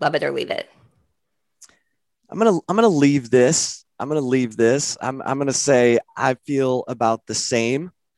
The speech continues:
Speaker 2: as I did going in to Big Twelve Football Media Days. Obviously, the million dollar question is, how is the quarterback position going to perform? And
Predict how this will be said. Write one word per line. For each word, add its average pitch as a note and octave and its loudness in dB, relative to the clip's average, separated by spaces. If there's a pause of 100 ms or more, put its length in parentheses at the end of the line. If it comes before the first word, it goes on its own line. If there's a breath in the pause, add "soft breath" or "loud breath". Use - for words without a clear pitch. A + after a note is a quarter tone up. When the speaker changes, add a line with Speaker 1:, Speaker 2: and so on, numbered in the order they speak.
(320)
Speaker 2:
as A#2+ -6
I C3 6
did A#2+ 2
going B2 0
in B2+ -4 (180)
to B2+ -6
Big B2 -2
Twelve C3+ 0
Football C3 0
Media B2+ -2
Days. C#3 0 (480 soft breath)
Obviously, C3 -2
the A#2+ -4
million B2+ 0
dollar G#2 2
question G2+ -2
is, F#2 -4
how G#2+ -2 (100)
is G#2+ -6
the G#2 -10
quarterback G2+ -2
position G2+ -2
going G2+ -6
to G2+ -12
perform? G2 -4
And G2 -4